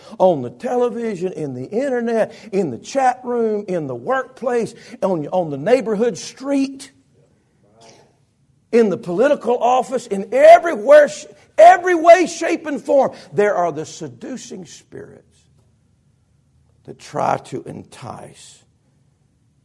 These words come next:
to get others to sin and to be a part of this age.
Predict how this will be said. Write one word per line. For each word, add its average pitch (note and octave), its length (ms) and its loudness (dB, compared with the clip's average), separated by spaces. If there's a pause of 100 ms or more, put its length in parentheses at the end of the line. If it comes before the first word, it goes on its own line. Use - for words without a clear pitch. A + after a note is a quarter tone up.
(160)
to - 100 -20
get - 260 -12
others A#2 300 -12
to - 100 -18
sin A2 680 -16 (600)
and - 120 -16
to - 60 -18
be G#2+ 200 -10
a G2+ 60 -10
part G#2+ 480 -12
of - 120 -20
this - 240 -20
age. - 440 -20